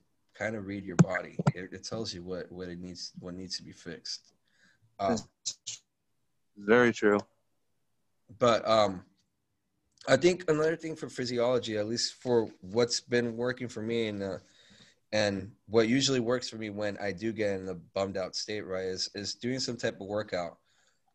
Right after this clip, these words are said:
Speaker 1: Um, I've noticed that when I don't work out, uh, it's much easier for me to get stuck back into a negative mindset. Um,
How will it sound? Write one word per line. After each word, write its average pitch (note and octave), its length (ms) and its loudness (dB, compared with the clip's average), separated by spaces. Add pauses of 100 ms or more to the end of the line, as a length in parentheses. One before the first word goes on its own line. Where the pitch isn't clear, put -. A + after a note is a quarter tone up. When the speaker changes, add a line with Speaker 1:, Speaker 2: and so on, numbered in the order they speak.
Speaker 1:
Um, F#2 480 0 (160)
I've A2 160 2
noticed B2+ 320 0
that A#2 160 -2
when G#2 240 -2
I G2 140 -6
don't G#2 320 2
work A#2 260 -2
out, A#2+ 300 2 (1500)
uh, F#2 400 0 (140)
it's F#2+ 220 -8
much G#2 340 -4
easier G#2 380 -4
for G2 120 -8
me G2 200 -6
to F#2 240 -8 (240)
get G2+ 240 0
stuck - 480 -2 (100)
back G2 340 -2
into F#2+ 320 -10
a F#2 40 -8
negative F#2 400 -10
mindset. F#2+ 540 -4 (840)
Um, F2+ 460 -6